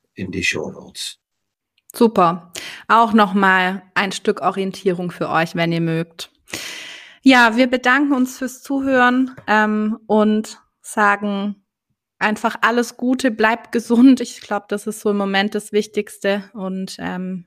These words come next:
Speaker 2: ja, wir freuen uns auf eure Rückmeldungen, auf euer Feedback. Wenn ihr Bock habt, abonniert uns. Ich ü-, übernehme dieses Mal den Part, Markus. <laughs> Ich hab's nicht vergessen.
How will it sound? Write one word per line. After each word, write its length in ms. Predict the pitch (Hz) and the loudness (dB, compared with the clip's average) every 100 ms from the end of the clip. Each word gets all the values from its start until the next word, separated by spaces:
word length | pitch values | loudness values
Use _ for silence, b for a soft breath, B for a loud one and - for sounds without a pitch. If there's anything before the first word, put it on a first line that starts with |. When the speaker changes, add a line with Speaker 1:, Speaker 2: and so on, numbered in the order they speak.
| _ | _
Speaker 2:
ja, 260 | 208 180 190 | -6 -4 -4
wir 100 | 196 | -4
freuen 340 | - 208 208 | 0 2 2
uns 160 | 208 - | 0 0
auf 280 | 190 190 | 0 0
eure 340 | - 214 254 240 | 0 2 2 4
Rückmeldungen, 640 | 220 220 196 196 196 196 | 4 4 2 2 0 -2
auf 160 | 190 - | -4 -4
euer 220 | 190 190 | -4 -4
Feedback. 640 | - 208 196 - 175 180 | -4 -8 -8 -2 -2 0
Wenn 160 | 202 190 | -4 -2
ihr 80 | 185 | -2
Bock 300 | 196 190 - | -2 -4 -6
habt, 240 | 190 - | -10 -8
abonniert 480 | 185 190 190 190 196 | -6 -2 0 0 0
uns. 260 | 180 185 180 | -2 -2 -4
Ich 260 | 185 - | -8 -6
ü-, 200 | 202 196 | -8 -8
übernehme 540 | 214 208 208 202 208 214 | -6 2 4 6 8 6
dieses 340 | 196 196 - | 4 -4 -6
Mal 160 | 185 185 | -2 0
den 140 | 185 | 0
Part, 340 | 190 196 196 - | -2 -2 -2 -2
Markus. 440 | 190 202 202 208 | -2 -2 -6 -10
<laughs> 260 | - - 247 | -2 2 2
Ich 140 | 233 | 2
hab's 220 | 208 - | -2 0
nicht 260 | 240 233 233 | 4 4 4
vergessen. 580 | 214 214 208 220 214 | 0 2 0 -2 -4